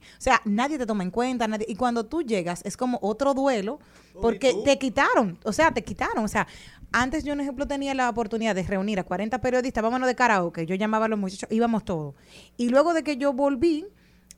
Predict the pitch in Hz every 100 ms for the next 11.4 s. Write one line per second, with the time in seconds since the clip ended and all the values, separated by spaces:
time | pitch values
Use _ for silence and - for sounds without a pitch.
0 | 226 240 233 214 311 349 - - 165 160
1 | 214 240 247 254 247 233 233 220 240 226
2 | 233 220 285 220 202 226 226 226 208 262
3 | 220 196 226 208 240 220 190 180 233 196
4 | 208 240 - 262 262 262 285 254 175 -
5 | _ - _ - 202 220 262 254 240 247
6 | 208 220 214 214 214 - 208 202 202 190
7 | 214 240 - - _ 240 277 269 240 214
8 | 233 240 240 240 262 247 202 190 185 -
9 | 247 - 254 254 - 220 226 233 220 202
10 | 175 160 - - - 269 311 302 226 214
11 | 196 208 208